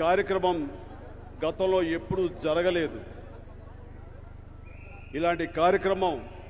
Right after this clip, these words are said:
ఇంత రక్తి కట్టడానికి, ఇంత హృద్యంగా జరగటానికి కారణమైనటువంటి ప్రతి ఒక్కరిని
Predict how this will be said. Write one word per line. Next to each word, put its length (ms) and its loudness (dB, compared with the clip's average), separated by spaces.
ఇంత 160 -6
రక్తి 340 0
కట్టడానికి, 540 2
ఇంత 120 0
హృద్యంగా 560 4
జరగటానికి 600 2
కారణమైనటువంటి 960 4
ప్రతి 260 -2
ఒక్కరిని 460 2